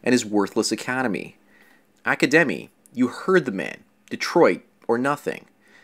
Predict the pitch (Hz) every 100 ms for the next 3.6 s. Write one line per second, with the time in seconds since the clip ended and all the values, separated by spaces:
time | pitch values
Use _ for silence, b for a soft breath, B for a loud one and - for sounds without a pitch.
0 | b b b - 143 170 196 202 151 139
1 | - 117 - 101 139 123 120 113 110 104
2 | 104 - 165 85 - - 120 - 127 120
3 | 101 - 151 151 87 73